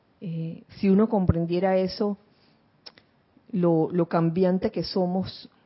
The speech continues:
como seres humanos, no solo nosotros, sino la, las otras personas, no habría tanto, tanto resentimiento, ¿no?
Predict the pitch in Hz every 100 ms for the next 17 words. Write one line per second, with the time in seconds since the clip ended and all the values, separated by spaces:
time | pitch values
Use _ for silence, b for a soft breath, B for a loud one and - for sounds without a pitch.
0 | _ - 165 156 175 185 190 165 156 165
1 | 170 - _ b b b b 190 - 202
2 | 202 190 - - 185 190 190 - - -
3 | 190 170 175 190 180 - _ _ _ _
4 | - 196 165 180 208 - 175 165 - 180
5 | 170 170 175 - _ b b b b b
6 | b b - 185 190 185 196 202 196 190
7 | 190 220 185 - - - _ b b -
8 | 180 220 247 - - 170 180 170 233 311
9 | 254 165 170 156 214